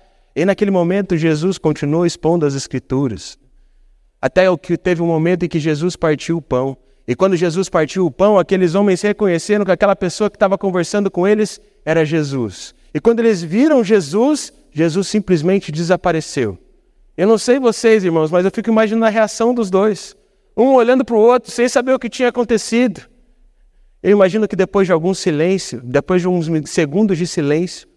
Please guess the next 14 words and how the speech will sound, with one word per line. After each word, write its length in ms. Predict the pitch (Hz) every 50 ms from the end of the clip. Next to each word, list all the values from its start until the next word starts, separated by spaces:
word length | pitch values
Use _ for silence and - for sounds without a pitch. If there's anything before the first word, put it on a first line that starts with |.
| _ _ _ _ _ _ _
um 60 | 151 160
olhou 220 | 175 170 165 160
pro 160 | - - 139
outro 280 | 135 156 165 - - 131
e 20 |
disse 220 | 120 135 151 - 143
o 40 |
seguinte: 560 | 127 - 127 110 113 110 101 87 - - - - _ _ _ _ _ _ _ _ _ _
"Ei, 340 | - 135 139 120 107 - _ _ _ _ _ _ _ _ _ _ _ _ _ _ _ _
não 200 | 104 120 123 123
ardia 460 | 123 110 101 117 139 165 156 127 117
o 100 | 110 110
nosso 360 | 104 110 131 143 - - 120
coração 600 | - - 123 110 104 - - - - 95 90 85